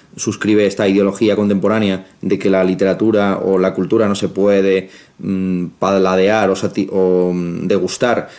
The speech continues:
salvo en un estado de ignorancia plena acerca de la trama de lo que está a punto de consumirse, pues que deje aquí el vídeo y se vaya, si quiere, a ver las reseñas o los, o las entrevistas o la, el propio top ten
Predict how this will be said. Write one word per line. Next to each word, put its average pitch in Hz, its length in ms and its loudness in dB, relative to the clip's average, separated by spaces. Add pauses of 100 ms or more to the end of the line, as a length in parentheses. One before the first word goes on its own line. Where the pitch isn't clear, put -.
(100)
salvo 98 680 0
en 98 180 0
un 95 380 -4
estado 101 340 0
de 101 60 2
ignorancia 101 680 -2
plena 110 380 0 (200)
acerca 98 500 -2
de 101 80 2
la 98 180 2
trama 101 380 0
de 87 100 0
lo 87 120 -2
que 92 100 -4
está 95 200 -4
a 90 40 -6
punto 101 220 0
de - 20 -4
consumirse, 107 460 0
pues - 220 -8
que - 120 -2
deje 90 240 -2
aquí 92 240 0
el 92 100 2
vídeo 120 380 2 (100)
y 95 100 -6
se 98 120 -4
vaya, 92 240 0
si 95 160 -2
quiere, 104 320 0 (200)
a 92 140 -4
ver 98 340 0
las 90 300 0
reseñas 113 800 -2 (260)
o 98 140 2
los, 90 480 0
o 95 100 -2
las 85 180 -2
entrevistas 120 760 0 (340)
o 98 160 2
la, 87 380 0
el 87 180 0
propio 104 300 0
top 101 180 -2
ten 113 300 -2